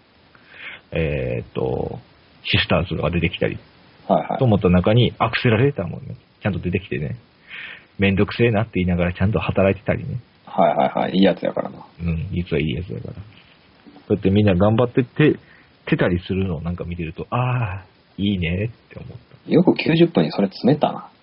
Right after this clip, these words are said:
Speaker 1: おう、さすがの吉野さんですよ。
Speaker 2: ああ、珍しい名前がな-、並んでるね、これ、吉野博之って。
Speaker 1: ね。
Speaker 2: なんか、確か、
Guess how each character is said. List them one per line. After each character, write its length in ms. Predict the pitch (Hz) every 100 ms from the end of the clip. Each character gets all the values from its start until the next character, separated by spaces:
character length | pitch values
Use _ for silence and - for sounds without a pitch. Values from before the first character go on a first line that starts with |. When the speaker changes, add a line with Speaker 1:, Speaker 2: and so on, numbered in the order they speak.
| _
Speaker 1:
お 380 | 98 92 85 71
う、 40 | 110 - -
さ 60 | 101
す 60 | 110
が 80 | 104
の 120 | 104
吉 240 | 104 107 101
野 80 |
さ 100 | 85
ん 60 | 73
で 100 | -
す 60 | 55
よ。 100 | - - _ _ _ - -
Speaker 2:
あ 240 | 165 -
あ、 60 | 139
珍 100 | 202 208
し 140 | 196 110
い 20 |
名 120 | 101
前 140 | 98 92
が 260 | 87 -
な-、 120 | 98 - - 110
並 100 | 107
ん 40 | 98
で 60 |
る 100 | 87
ね、 60 | 107
こ 80 | 92
れ、 100 | 95
吉 140 | -
野 60 | 98
博 240 | 82 78
之 160 | - -
っ 20 |
て。 280 | - - - _ -
Speaker 1:
ね。 120 | 87
Speaker 2:
な 100 | 120
ん 40 |
か、 60 | - _ -
確 160 | 185
か、 140 | 127